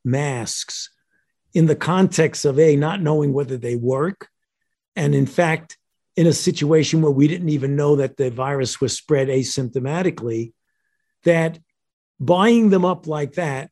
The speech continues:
would take away from the people in the hospitals who really need them because they are at close contact with people who are infected.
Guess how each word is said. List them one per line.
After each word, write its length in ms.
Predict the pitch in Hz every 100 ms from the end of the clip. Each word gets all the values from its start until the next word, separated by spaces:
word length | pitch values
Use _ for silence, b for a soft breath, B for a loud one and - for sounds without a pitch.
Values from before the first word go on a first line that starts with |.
| _ -
would 180 | 143
take 300 | 143 175 170
away 560 | 180 156 147 147 156 127 _ _ _ _ _ _
from 220 | - 160
the 80 | 147
people 380 | - 202 185 160
in 80 |
the 80 | 147
hospitals 580 | 113 156 - 175 156 -
who 100 | 151
really 300 | 151 143 135
need 420 | 131 160 220 180
them 320 | 131 110 104
because 400 | 110 120 139 107
they 240 | 113 165 185
are 320 | 170 147 151 139
at 240 | 123 -
close 340 | - 165 135
contact 800 | - 147 151 139 - 127 110 _ _ _ _ _ _ _ _ -
with 220 | 135 -
people 520 | 165 160 143 131 165
who 180 | - 143
are 140 | 131 123
infected. 580 | 117 139 120 - 113